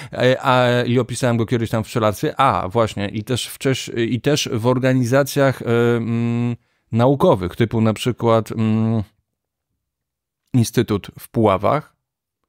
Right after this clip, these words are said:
i inne ośrodki, w-, czy to w Poznaniu,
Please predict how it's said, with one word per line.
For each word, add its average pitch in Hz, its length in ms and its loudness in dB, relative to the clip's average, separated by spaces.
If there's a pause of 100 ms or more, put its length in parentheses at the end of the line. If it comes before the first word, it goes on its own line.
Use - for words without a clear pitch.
(360)
i 131 220 0
inne 120 220 4
ośrodki, 117 580 0
w-, - 120 -20
czy 131 120 -4
to 123 120 0
w - 80 -10
Poznaniu, 110 720 0